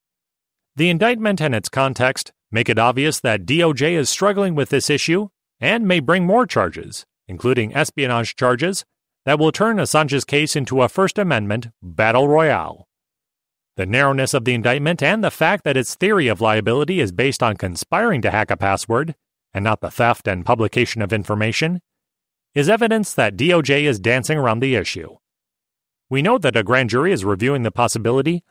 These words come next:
of another indictment against Assange, because Chelsea Manning is in jail for refusing to testify against Assange in front of it. And we know, because of the extradition treaty with the U K, that the U S has sixty-five days to submit its final charges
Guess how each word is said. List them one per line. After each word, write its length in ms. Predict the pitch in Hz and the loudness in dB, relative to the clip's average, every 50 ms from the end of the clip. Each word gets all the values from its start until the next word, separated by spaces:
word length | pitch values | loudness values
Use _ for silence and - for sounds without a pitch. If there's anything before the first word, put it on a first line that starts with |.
| _ - - | _ -6 -2
of 100 | 127 139 | 0 2
another 360 | 135 127 165 240 240 269 180 | 2 4 2 2 2 2 2
indictment 460 | 117 98 110 101 104 - 101 104 101 | 2 2 0 0 0 0 -2 -4 -2
against 300 | 95 107 101 98 - - | 0 -2 -2 -2 -2 -4
Assange, 540 | 110 95 - 110 104 113 156 196 202 - - _ _ _ _ _ _ _ _ _ _ _ _ - | -4 -2 0 0 0 0 -2 -4 -6 -10 -14 _ _ _ _ _ _ _ _ _ _ _ _ -6
because 240 | - - - 139 - | -2 2 2 2 2
Chelsea 340 | - 190 202 208 - 180 147 | 4 2 2 2 2 0 0
Manning 320 | 139 143 151 160 160 147 | 2 0 0 0 0 0
is 120 | 131 101 | 0 0
in 120 | 113 107 104 | 0 -2 0
jail 380 | 92 113 123 143 160 185 180 _ _ _ _ _ _ - | 0 2 2 2 0 -2 -4 _ _ _ _ _ _ -2
for 180 | - 160 147 | 2 4 4
refusing 420 | 147 135 - 180 202 175 196 196 202 | 4 4 2 0 0 2 2 0 0
to 60 | 202 | -2
testify 520 | - - 165 156 - - 117 - 117 110 113 | 0 0 0 0 2 -2 0 2 2 2 2
against 320 | 120 110 120 123 120 - | 2 2 0 -2 -2 -4
Assange 560 | - 127 - - 123 113 117 123 135 - - _ - | -4 -4 0 2 2 2 2 0 -2 -6 -10 _ -6
in 140 | - 175 156 | -6 -6 -2
front 240 | - 151 117 90 85 | 0 0 0 0 -4
of 100 | 82 - | -10 -12
it. 220 | - - _ - _ _ _ _ _ _ _ _ _ _ _ _ _ _ _ _ _ _ | -14 -16 _ -20 _ _ _ _ _ _ _ _ _ _ _ _ _ _ _ _ _ _
And 240 | - 110 127 151 139 | -2 0 0 0 0
we 140 | 117 123 113 | 2 0 2
know, 380 | 110 147 214 220 175 180 175 _ _ _ - | 2 2 2 2 0 -2 -4 _ _ _ -4
because 300 | 135 135 - 190 208 185 | -4 0 0 0 2 2
of 100 | 160 117 | 0 2
the 140 | 127 117 117 | 2 2 2
extradition 640 | 135 - - - - 104 107 139 - - 139 120 | 0 -2 -2 -4 -2 0 0 0 0 0 -4 -4
treaty 300 | - - 147 147 151 160 | -2 -2 -2 0 0 0
with 180 | 139 120 104 - | 0 0 -2 0
the 100 | 120 113 | 0 2
U 140 | 117 120 | 2 2
K, 380 | 110 - 123 123 135 165 185 180 _ _ _ _ _ _ - | 2 2 2 2 2 0 -2 -6 _ _ _ _ _ _ -2
that 160 | 127 139 - | -2 -2 0
the 100 | 151 147 | 0 0
U 200 | 139 170 190 202 | 0 2 2 2
S 140 | 190 - - | 2 2 0
has 260 | 165 160 160 147 165 - | 0 0 0 -2 -4 -10
sixty-five 680 | - - - 247 - - - 220 - - 190 175 180 156 | -8 -4 -4 -4 -4 -4 -4 -4 -2 0 2 2 2 2
days 380 | 185 226 226 147 98 82 78 | 0 0 0 0 -2 -4 -6
to 160 | - - 101 87 | -6 -4 -4 -4
submit 340 | - 110 98 95 120 139 | -2 -4 -2 -2 0 0
its 180 | 131 101 - - | 0 -2 -2 -2
final 340 | - - 135 143 143 139 131 | -2 0 0 2 0 0 0
charges 520 | - 143 143 143 139 165 180 196 180 - | 2 2 2 4 4 2 0 0 -2 -6